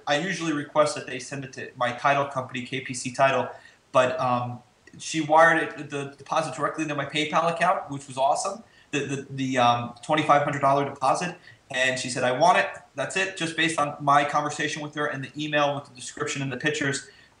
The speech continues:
you know, she, she, I mean, it's great. I, so I think that the trust factor with your buyers and building a relationship and having kind of like a consultant,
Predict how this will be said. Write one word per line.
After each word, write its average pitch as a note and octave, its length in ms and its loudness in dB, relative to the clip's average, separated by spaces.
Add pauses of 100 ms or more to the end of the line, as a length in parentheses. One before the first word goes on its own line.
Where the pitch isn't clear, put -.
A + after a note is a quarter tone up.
(140)
you D3 80 -2
know, C#3 120 2
she, C3+ 480 -2
she, - 720 -8
I C#3 180 4
mean, D3 120 4
it's C#3+ 120 0
great. D3+ 400 4
I, D3 80 2
so D3+ 140 4
I D3 80 8
think F3 180 2
that D3+ 200 -6
the D3 80 -4
trust - 400 2
factor D#3 280 4
with C#3+ 300 -6
your C#3 320 -4
buyers D3 560 4 (300)
and C3+ 180 -6
building E3 280 0
a D3+ 40 -4
relationship D3 580 -2
and B2 80 -6
having C#3+ 260 0
kind C#3+ 200 -2
of C3+ 80 -2
like B2+ 160 0
a A2+ 80 -10
consultant, C3+ 720 2